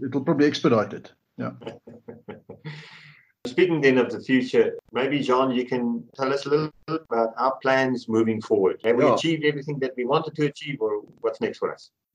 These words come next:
Speaker 3: M P, around the future, um, we want to remove more friction between Minopy and, uh, Deloitte. And friction, I don't ne-, mean conflict between us, but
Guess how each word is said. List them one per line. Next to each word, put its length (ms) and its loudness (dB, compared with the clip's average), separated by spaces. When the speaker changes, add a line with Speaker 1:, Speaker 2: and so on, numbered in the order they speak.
Speaker 3:
M 140 4
P, 400 4
around 320 4
the 80 2
future, 840 2
um, 340 0
we 180 2
want 200 2
to 80 -2
remove 440 2
more 220 6
friction 520 0
between 460 0
Minopy 720 0
and, 460 -6
uh, 240 -2
Deloitte. 420 2
And 120 -2
friction, 360 -2
I 60 2
don't 300 2
ne-, 200 0
mean 280 4
conflict 400 2
between 260 0
us, 220 2
but 320 0